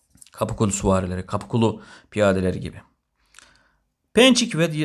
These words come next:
ve devşirme uygulamalarıyla oluşturulurlar. Evet, doğru. Üç ayda bir ulufe alırdı biliyorsunuz mesela Yeniçeriler. Piyade ve süvari birliklerini oluştururlardı. Evet. Bakın şu şekilde gördüğünüz gibi de üç şıkkımızda doğru Kapıkulu askerleriyle ilgili olarak.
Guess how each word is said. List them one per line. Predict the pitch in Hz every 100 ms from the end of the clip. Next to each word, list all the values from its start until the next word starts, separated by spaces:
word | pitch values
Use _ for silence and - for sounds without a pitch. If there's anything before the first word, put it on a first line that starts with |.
| 139 147
ve | 190 175
devşirme | 185 180 196 202
uygulamalarıyla | 165 160 160 160 156
oluşturulurlar. | 110 120 117 107 101 104 139 196 -
Evet, | 175 139 175
doğru. | 143 117 101 101 180 151 -
Üç | 190
ayda | 185 175
bir | 175
ulufe | 147 165 165
alırdı | 147 123 104 101
biliyorsunuz | 113 110 110 107
mesela | 107 107 107
Yeniçeriler. | 113 110 104 95 113 190 -
Piyade | 175 180 170
ve |
süvari | 165 160 156 156
birliklerini | 147 135 139 139
oluştururlardı. | 123 113 - 104 - -
Evet. | 269 123 95 - _ - - _ _
Bakın | - - 123 175 247 -
şu | - -
şekilde | - 139 131 131
gördüğünüz | 147 135 117 107
gibi | 143
de | 180
üç | - 240 - -
şıkkımızda | 147 - 131 120 113 98 104 147 247 - - - _ -
doğru | 127 110 156
Kapıkulu | 170 - - 180
askerleriyle | 160 - 113 107 131 202
ilgili | 131 98
olarak. | - -